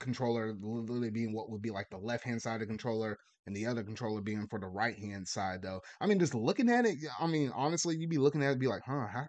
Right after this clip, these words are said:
how, how can that be accessible for most other people, though?" But I imagine they probably put a lot of research and time up into it. That way it can kinda adapt to, like, pretty much hopefully anybody's, uh, situation,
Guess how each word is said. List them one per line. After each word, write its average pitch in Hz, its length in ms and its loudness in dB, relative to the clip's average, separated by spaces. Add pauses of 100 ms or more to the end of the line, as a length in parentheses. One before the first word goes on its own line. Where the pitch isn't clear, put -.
how, 147 100 -2 (100)
how 151 120 -4
can 160 140 -2
that 151 120 0
be 139 160 2
accessible 139 540 2
for 110 100 0
most 117 340 0
other 117 200 0
people, 143 260 2
though?" 135 220 6 (200)
But 120 120 2
I 113 40 2
imagine 151 340 4
they 143 100 8
probably 139 240 2
put 127 160 0
a 120 40 0
lot 123 220 2
of 110 100 -4
research 120 380 0
and 107 100 -8
time 120 300 0
up 123 160 0
into 135 380 2
it. 120 120 0 (280)
That 123 180 2
way 123 140 0
it 120 80 -4
can 110 140 -6
kinda 143 460 2
adapt 113 580 -4
to, 123 100 -2
like, 104 180 -6 (100)
pretty 143 200 0
much 113 240 -4 (440)
hopefully 120 480 2
anybody's, 110 760 0
uh, 110 160 -4
situation, 110 800 -4